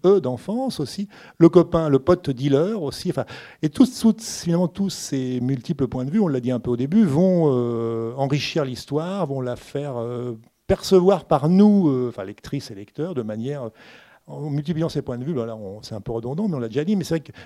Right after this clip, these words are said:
vont permettre de nuancer, de dire, « Tiens, euh, voilà, euh, il a, il a vécu ça et ça, mais bon, après les visions diffèrent »,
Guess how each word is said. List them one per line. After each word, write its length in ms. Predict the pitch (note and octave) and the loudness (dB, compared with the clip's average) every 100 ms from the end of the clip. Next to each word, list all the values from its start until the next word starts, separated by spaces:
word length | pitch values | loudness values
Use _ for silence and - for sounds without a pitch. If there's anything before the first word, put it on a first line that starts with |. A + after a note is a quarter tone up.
| - | -10
vont 160 | A#2+ | -8
permettre 400 | D#3 D3+ D3 F#3 | -6 -6 -4 -4
de 120 | D3 D3 | 0 0
nuancer, 760 | C#3 C3 - - D#3+ F3+ G3 | 0 -4 -8 -8 -6 -4 -4
de 140 | D#3+ C3 | -4 -6
dire, « 240 | A#2+ - | -8 -14
Tiens, 240 | - D#3+ E3+ | -8 -6 -6
euh, 440 | F3+ E3+ C#3 C3 | -6 -8 -8 -8
voilà, 260 | B2+ G#2 A2 | -8 -10 -10
euh, 200 | G2 F#2+ | -12 -12
il 120 | F#2+ F#2+ | -14 -14
a, 40 | |
il 160 | A2 G2+ | -14 -12
a 40 | |
vécu 240 | G#2 - | -14 -14
ça 180 | C3 A#2 | -12 -10
et 60 | G2 | -10
ça, 380 | - D3 D3+ D#3+ | -8 -8 -6 -6
mais 360 | B2 A#2 A2 | -6 -6 -8
bon, 180 | G2+ G#2+ | -10 -12
après 200 | G#2 A2+ | -12 -12
les 80 | G#2 | -12
visions 260 | G2+ A#2 | -10 -10
diffèrent », 440 | G2+ G2+ C3 D3+ | -10 -12 -10 -10